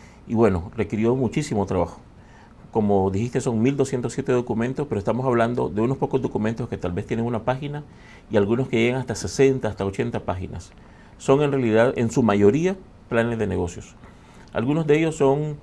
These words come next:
informes de reuniones, algunos son estados de cuenta, análisis de ese tipo, am, pero, pero en general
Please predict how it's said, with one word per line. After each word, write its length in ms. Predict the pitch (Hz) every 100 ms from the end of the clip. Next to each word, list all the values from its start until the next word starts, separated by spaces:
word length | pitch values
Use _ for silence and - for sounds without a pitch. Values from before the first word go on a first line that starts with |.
| - -
informes 440 | - 117 131 131 131
de 120 | 113
reuniones, 880 | 98 95 101 123 127 120 117 110 95
algunos 420 | 98 101 110 113
son 500 | 113 107 107 104 95 - - -
estados 380 | 104 117 104 107
de 100 | 110
cuenta, 720 | 123 135 123 117 117 110 104
análisis 480 | 98 104 113 117 107
de 80 | 95
ese 160 | 92
tipo, 560 | 98 143 135 - 117 110 - - - -
am, 600 | 82 95 92 87 87 87 113 - - -
pero, 320 | 127 120 117 113
pero 140 | 123 113
en 80 |
general 560 | 117 113 110 131 160 151